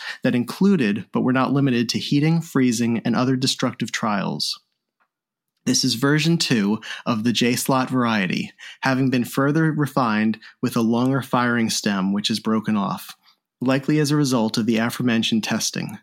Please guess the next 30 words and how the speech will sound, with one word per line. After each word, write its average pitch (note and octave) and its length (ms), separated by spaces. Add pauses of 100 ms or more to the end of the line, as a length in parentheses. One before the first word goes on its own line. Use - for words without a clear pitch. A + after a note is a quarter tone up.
(440)
This D#3 180
testing E3+ 400
is D3 100
evident B2 460
by B2 140
the A#2+ 100
presence C#3 460
of A#2+ 100
the A2+ 80
typically F3 460
seen C3 440
indexing C3 540
marks G#2+ 340
placed B2+ 440
on A#2+ 160
the A#2+ 100
underside C#3 480
of B2+ 80
the A2 80
figure's A2+ 380
feet. G2+ 340 (380)
The B2 80
J-slot D#3 500
prototype C3+ 560
was B2 140
discovered A#2+ 500
in A2 80
the A2 80
mid-nineteen C#3+ 600
nineties. A2 640